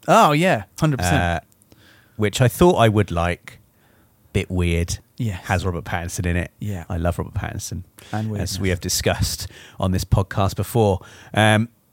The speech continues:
Speaker 2: and it was just everything I wanted it to be. Just pure cinema.
Speaker 1: Yeah,
Speaker 2: I
Speaker 1: it's
Speaker 2: thought, brilliant.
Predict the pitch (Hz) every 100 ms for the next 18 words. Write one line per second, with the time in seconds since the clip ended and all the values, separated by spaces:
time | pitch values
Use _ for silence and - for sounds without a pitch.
0 | _ 135 120 - 110 127 113 127 127 127
1 | 123 120 113 143 107 - - - - -
2 | _ _ _ _ _ _ _ - - 220
3 | 226 220 - - 147 123 92 80 78 -
4 | _ - 123 110 107 92 - 110 107 -
5 | - - - - - 110 90 78